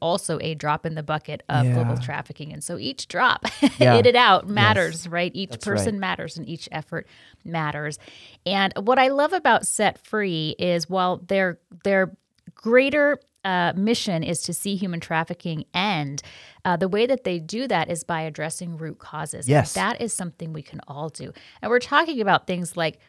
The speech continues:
Speaker 1: poverty and racism and gender inequality and
Speaker 2: Yeah.
Speaker 1: things along those lines,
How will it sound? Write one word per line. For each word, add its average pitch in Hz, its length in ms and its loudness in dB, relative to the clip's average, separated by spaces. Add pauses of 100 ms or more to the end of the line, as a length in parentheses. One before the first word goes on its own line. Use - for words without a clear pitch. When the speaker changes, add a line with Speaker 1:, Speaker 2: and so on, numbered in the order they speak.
(420)
Speaker 1:
poverty 175 600 2
and 151 160 -8
racism 160 640 -6
and 156 140 -10
gender 170 380 -4
inequality 156 880 -8
and 117 80 -2
Speaker 2:
Yeah. 98 100 -2
Speaker 1:
things 190 320 -6
along 160 320 -6
those 175 380 -6
lines, 151 400 -8